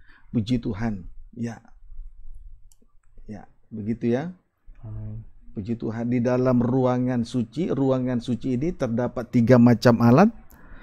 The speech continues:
Speaker 1: Satu, meja roti sajian,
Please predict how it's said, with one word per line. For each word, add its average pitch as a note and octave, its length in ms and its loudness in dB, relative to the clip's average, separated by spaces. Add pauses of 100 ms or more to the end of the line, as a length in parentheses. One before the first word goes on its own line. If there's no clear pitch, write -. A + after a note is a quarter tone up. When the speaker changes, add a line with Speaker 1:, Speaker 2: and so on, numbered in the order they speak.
(480)
Speaker 1:
Satu, C#3 880 8
meja B2 480 2
roti B2 560 8
sajian, A#2 800 6